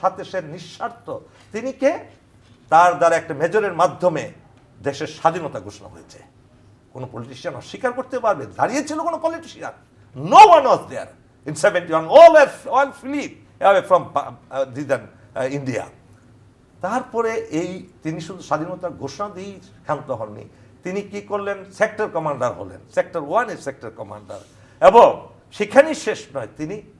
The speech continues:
ফোর্স কমান্ডার হলেন, ব্রিগেড কমান্ডার হলেন। বিশাল এক ভূমিকা তার স্বাধীনতার যুদ্ধে। উনি আবার প্রফেশনাল সোলজার হিসেবে তিনি আবার সেই ব্যারাকে ফিরে যান। তাকে ডিঙ্গিয়ে তার জুনিয়রকে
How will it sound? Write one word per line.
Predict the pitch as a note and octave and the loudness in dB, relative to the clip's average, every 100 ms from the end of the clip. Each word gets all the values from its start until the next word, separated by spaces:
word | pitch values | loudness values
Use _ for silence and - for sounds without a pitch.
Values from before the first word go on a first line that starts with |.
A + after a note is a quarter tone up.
| - | -6
ফোর্স | B3+ - | -4 -4
কমান্ডার | F3+ C#3 G#2+ G#2 | -6 -6 -8 -12
হলেন, | G#2+ F#2+ | -12 -16
ব্রিগেড | F#2+ E3 B3 - | -16 -10 -8 -8
কমান্ডার | C3+ G2+ G2+ - | -8 -14 -20 -20
হলেন। | - - - _ _ _ _ - _ - | -20 -20 -20 _ _ _ _ -20 _ -14
বিশাল | D#3+ D#3 G#3+ G#3+ F#3+ | -12 2 6 6 6
এক | F3 B2+ - | 2 -4 -12
ভূমিকা | E3 D#3+ D3+ C#3 C3 | -12 -10 -4 -4 -4
তার | B2 A#2 | -6 -6
স্বাধীনতার | A2 - C3+ A#2 A#2+ A2+ A2+ | -6 -10 -10 -10 -14 -18 -18
যুদ্ধে। | G#2 A#2+ A2 - - | -20 -18 -18 -20 -14
উনি | B3+ C#4 | -2 2
আবার | C4 A#3 | 2 0
প্রফেশনাল | A3 G#3 - G#3+ D#3+ | -4 -12 -10 -12 -8
সোলজার | G3 F3+ F3+ | -8 -4 -6
হিসেবে | D#3 F3 E3+ E3 - - | -4 -8 -8 -12 -20 -12
তিনি | D#3+ D#3+ | -8 -8
আবার | D#3+ D#3 E3+ E3 D3+ | 0 2 4 4 2
সেই | - D3 - | -2 -10 -4
ব্যারাকে | A#2 A#2 - C3 | -2 0 -2 -10
ফিরে | B2 G#2 | -10 -12
যান। | G2+ - - - - | -12 -18 -20 -20 -2
তাকে | - B3 | -2 0
ডিঙ্গিয়ে | C#3+ F#3 G#3+ G#3+ A#3 | -2 -2 -4 2 2
তার | A#3 G3+ C#3+ | 2 -2 -2
জুনিয়রকে | F3+ G#3 A3 G#3+ | -6 -6 -6 -6